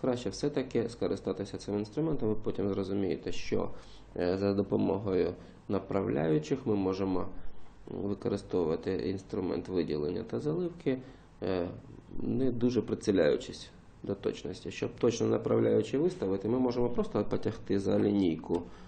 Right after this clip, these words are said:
у певному напрямку, да? Але ці направляючі будуть виставлені не точно. От, тому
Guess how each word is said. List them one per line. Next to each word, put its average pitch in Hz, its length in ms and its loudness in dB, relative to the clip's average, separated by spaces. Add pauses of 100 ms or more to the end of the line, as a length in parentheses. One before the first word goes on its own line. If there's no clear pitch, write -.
(140)
у 113 80 -2
певному 101 480 2
напрямку, 90 600 0
да? 151 160 2 (500)
Але 117 260 2
ці 117 140 -4
направляючі 110 720 2
будуть 101 300 2
виставлені 110 560 2
не 135 140 2
точно. 165 420 0 (680)
От, 120 300 0 (100)
тому 135 480 4